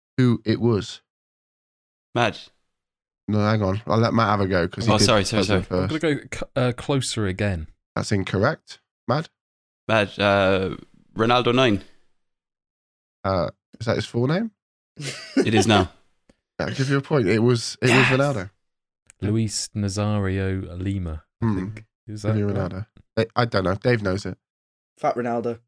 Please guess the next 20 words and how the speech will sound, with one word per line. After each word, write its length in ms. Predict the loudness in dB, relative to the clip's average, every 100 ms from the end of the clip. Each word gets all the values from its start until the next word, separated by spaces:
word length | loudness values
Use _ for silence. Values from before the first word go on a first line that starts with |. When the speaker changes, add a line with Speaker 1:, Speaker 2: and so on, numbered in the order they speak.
| _
Speaker 4:
Yeah. 180 | -16 -14 -6
Speaker 2:
<laughs> 1000 | 0 0 0 -2 -2 0 0 0 0 -2 -4 -6 -6 -2 0 -2 -4 -6 -10 -8 -6 -4 2
El 80 |
Speaker 3:
All 20 | 4
of 40 |
the 40 | 6
Speaker 2:
Presidente. 580 | 6 6 4 4 4
Speaker 3:
decorum 260 | 4 4 2
there. 200 | 4 2 0 -6 0
Speaker 1:
Question 920 | 4 6 6 6 4 2 2 0 0 0
Speaker 3:
<laughs> 60 |
Speaker 1:
number 520 | 2 2 4 4 4 0
three. 440 | -6 2 4 4 0 _ _ _ _ -4
We 60 |
start 460 | 0 4 4 4 0 _ _ _ -2
with 100 | 0
a 60 |
blank. 460 | 2 2 2 -2 -10 _ _ _ _ _ _ _ _ _ _ _ _ 0
Manchester 460 | 2 4 2 2 2
United, 420 | 2 2 -2